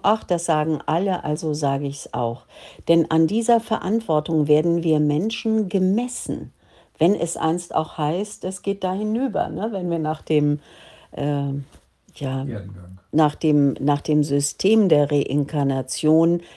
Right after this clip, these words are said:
Speaker 1: dann die Ebenen wechseln, um auf der anderen Seite weiter reifen, uns weiterentwickeln zu können.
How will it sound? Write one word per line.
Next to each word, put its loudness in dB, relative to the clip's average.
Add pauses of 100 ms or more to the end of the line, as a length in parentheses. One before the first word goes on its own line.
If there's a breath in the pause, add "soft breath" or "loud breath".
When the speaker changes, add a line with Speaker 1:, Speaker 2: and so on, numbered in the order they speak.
(120)
Speaker 1:
dann 2
die -2
Ebenen 4
wechseln, -2 (520 soft breath)
um 4 (260)
auf 0
der -2
anderen 4
Seite 2
weiter 2
reifen, 2
uns -2
weiterentwickeln 0
zu -8
können. -10